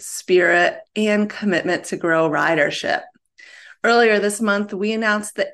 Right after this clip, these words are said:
eighty-two retailers who were awarded this distinct honor. You can view the full list on our website, N B D A dot com backslash ria. That's R E A. The application,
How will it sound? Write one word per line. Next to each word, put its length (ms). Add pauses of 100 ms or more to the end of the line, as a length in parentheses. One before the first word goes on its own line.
eighty-two 720
retailers 800
who 120
were 180
awarded 560
this 180
distinct 460
honor. 540 (440)
You 100
can 180
view 160
the 80
full 320
list 420
on 140
our 120
website, 680 (100)
N 160
B 100
D 160
A 140
dot 320
com 440
backslash 1000
ria. 480
That's 320
R 360
E 280
A. 480 (1080)
The 80
application, 760